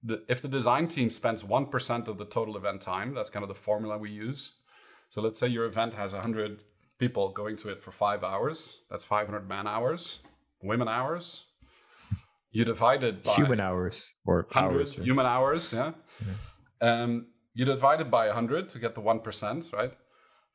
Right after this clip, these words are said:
Speaker 1: So would it make sense to spend five hours in a small design team together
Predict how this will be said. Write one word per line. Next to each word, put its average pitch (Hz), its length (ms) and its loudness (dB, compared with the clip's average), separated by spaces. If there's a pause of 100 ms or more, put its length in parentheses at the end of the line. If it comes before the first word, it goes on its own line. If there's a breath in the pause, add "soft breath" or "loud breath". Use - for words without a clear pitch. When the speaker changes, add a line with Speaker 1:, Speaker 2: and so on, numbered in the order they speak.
(160)
Speaker 1:
So 131 420 6
would 147 140 2
it 170 100 -6
make 151 140 0
sense 131 360 -2
to 113 80 -6
spend 113 320 0
five 123 360 2
hours 113 400 2
in 107 80 -8
a 110 40 -4
small 110 240 2
design 107 340 -4
team 90 260 -10
together 98 640 -2